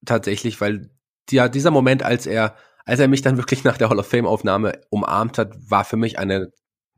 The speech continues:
weiß ich nicht warum, so, äh, aber einer der größten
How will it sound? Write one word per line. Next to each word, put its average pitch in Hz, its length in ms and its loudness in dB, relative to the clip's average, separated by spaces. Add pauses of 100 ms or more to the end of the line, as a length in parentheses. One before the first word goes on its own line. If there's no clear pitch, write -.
weiß 127 400 0
ich 226 100 0
nicht 233 180 2
warum, 165 520 2
so, 95 360 -2
äh, 69 240 -8 (160)
aber 117 360 2
einer 120 220 0
der 110 100 2
größten 127 600 -2